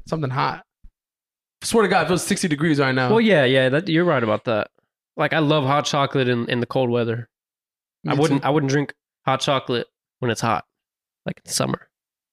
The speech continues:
Speaker 2: The only other thing is I saw a fucking tweet that went viral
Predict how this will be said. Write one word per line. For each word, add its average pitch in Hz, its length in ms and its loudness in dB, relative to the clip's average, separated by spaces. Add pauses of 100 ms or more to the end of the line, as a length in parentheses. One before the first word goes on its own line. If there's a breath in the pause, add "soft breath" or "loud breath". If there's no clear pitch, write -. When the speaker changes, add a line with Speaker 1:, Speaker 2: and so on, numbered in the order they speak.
(320)
Speaker 2:
The 143 240 0
only 247 240 2
other 202 160 2
thing 165 500 2
is 143 280 -2
I 131 60 2
saw 143 360 0
a 123 40 0
fucking 131 400 -4
tweet 165 440 -2 (720)
that 131 100 0
went 139 220 2
viral 139 640 2